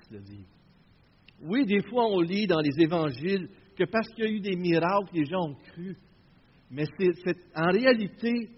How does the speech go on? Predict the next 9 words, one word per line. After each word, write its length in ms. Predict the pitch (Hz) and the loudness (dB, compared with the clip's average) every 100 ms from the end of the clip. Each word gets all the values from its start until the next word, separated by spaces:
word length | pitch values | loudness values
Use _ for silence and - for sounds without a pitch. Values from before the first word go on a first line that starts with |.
| - - | -20 -6
on 200 | 165 175 | -2 -2
voit 500 | 147 175 214 233 226 | -4 -2 2 2 0
que 340 | 190 175 175 - - _ - - | -2 -2 -2 -8 -20 _ -20 2
c'est 260 | 175 175 139 | 4 4 4
d'abord 720 | 185 165 220 240 226 185 - - - | 2 4 4 4 2 -2 -6 -20 -10
parce 160 | 180 165 - | -6 -6 -8
qu'ils 280 | 202 151 | -6 0
avaient 240 | 185 175 220 | 2 4 4
la 160 | 190 | 2